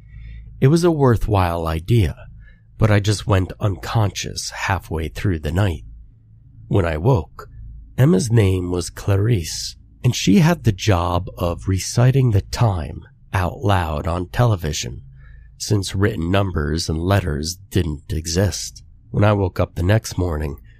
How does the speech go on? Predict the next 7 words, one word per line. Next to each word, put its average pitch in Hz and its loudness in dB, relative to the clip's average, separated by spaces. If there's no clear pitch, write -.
I - 0
was 95 0
arrested 85 0
for - -4
leaving 78 -4
my 80 -4
house. - -4